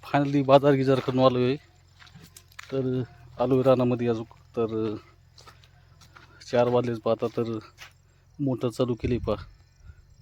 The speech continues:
तर बाजरीला पाणी द्यायचं आहे आज. तर ब्लॉग बघत राहा मित्रांनो. तर finally मोटर चालू झाली मित्रांनो.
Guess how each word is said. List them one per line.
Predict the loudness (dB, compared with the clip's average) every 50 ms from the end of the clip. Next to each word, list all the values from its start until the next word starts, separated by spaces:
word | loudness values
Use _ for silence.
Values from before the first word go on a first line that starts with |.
| -14 -12
तर | -10 -8 -8 -8 -8 -8 -8 -12 -14 -18 -20 -20 -20 -20 -20 -20 -20 -20 -20 -20 -20 -20 -20 -20 -20 -20 -20 -20 -20 -18 -16 -16 -14 -8 -2
बाजरीला | 2 2 2 2 0 -2 -4 -2
पाणी | -2 -2 -2 -2
द्यायचं | -2 -2 -4 -4 -6 -8
आहे | -10 -10
आज. | -12 -20 -20 -20 -20 _ _ _ _ _ -20 -20 -20 -20 -20 _ _ _ _ _ -20 -20 -20 _ -20 _ _ _ _ _ -8 -2
तर | 0 0 0 0 -2 -6 -8 -12 -20 -16 -12 -6
ब्लॉग | -2 0 0 0 0
बघत | 0 -2 -2 -2 -2
राहा | -2 -2
मित्रांनो. | -2 -2 -2 -4 -6 -6 -6 -10 -12 -14 -16 _ -20 -20 -20 -20 -20 -20 -20 -20 -20 -20 -20 _ _ _ _ _ _ _ _ _ _ _ _ _ _ _ _ _ _ _ _ _ _ _ _ _ _ _ _ _ _ _ _ _ _ _ _ _ _ _ _ _ _ _ _ _ _ _ -2 0
तर | 2 2 4 4 4 2 2 0 _ _ _ _ -20 -20 -20 _ _ -20 -20 -10 -4 0
finally | 0 2 2 2 2 2 2 2 0 -2 -6 -10 -8
मोटर | -8 -6 -4 -4 -2
चालू | 0 0 2 2 2
झाली | 0 0 0 0
मित्रांनो. | 0 0 0 -2 -4 -4